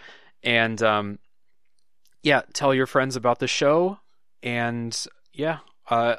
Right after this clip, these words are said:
social media for this podcast links will be in the episode description, but it's at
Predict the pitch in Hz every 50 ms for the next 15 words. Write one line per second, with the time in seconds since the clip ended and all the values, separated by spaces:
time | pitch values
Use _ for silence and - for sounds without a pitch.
0 | - - - - 151 147 - - 143 135 139 139 139 143 143 143 139 - - 131
1 | 127 123 131 127 - - - 135 131 131 - - 147 135 135 131 - - 123 120
2 | 120 127 131 127 - - - 120 113 113 123 117 117 113 113 113 110 107 110 -
3 | 117 - - 123 120 110 104 113 - - - 120 113 - - 127 117 113 107 -
4 | 110 107 101 - 117 110 - - - - 110 110 110 113 -